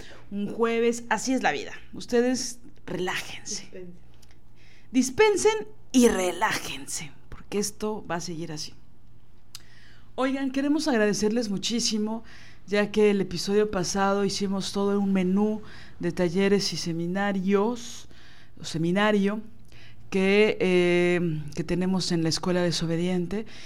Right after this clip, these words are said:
Speaker 1: y obtuvimos muy buena respuesta, muchas recomendaciones,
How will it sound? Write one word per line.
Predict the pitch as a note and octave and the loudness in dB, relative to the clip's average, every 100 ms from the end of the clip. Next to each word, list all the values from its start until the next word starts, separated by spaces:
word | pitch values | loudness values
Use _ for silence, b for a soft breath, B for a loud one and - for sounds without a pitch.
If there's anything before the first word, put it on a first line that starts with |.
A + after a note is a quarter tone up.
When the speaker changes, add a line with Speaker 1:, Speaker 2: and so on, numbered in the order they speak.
| B B | B B
Speaker 1:
y | F3+ | -2
obtuvimos | D#3+ E3 F3+ F#3 F3+ | -2 -2 0 -2 -2
muy | F3+ | 0
buena | F3 F3+ F3+ | 0 0 0
respuesta, | E3+ - F#3+ F#3 F#3 F#3 F#3 | -2 -2 0 0 0 -2 -2
muchas | F3+ F3+ E3+ | -2 -2 -4
recomendaciones, | D#3+ D#3+ D#3 D#3 D#3 - G3+ F#3+ F#3+ F#3+ F3+ | -4 -4 -2 -2 -2 0 0 2 0 -2 -4